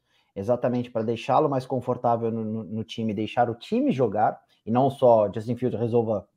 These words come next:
resolva a vida aqui. E por isso eu acho que ele vai ter uma produção menor do que ele teve ano passado.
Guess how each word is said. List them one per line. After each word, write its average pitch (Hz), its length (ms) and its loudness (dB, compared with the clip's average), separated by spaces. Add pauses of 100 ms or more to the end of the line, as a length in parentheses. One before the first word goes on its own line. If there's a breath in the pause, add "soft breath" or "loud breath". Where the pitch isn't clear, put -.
(240)
resolva 120 440 2
a - 20 0
vida 110 260 -4
aqui. 117 340 -8 (420 soft breath)
E 127 100 -4
por 185 240 2
isso 196 440 -2 (120)
eu 135 180 6
acho 135 220 6
que 156 80 -6
ele 143 60 -2
vai 131 140 2
ter 139 120 -2
uma 135 140 -2
produção 131 400 -2
menor 127 480 6
do 117 100 -6
que - 80 -6
ele 110 100 -6
teve 120 200 -2
ano 117 120 -6
passado. 90 420 -8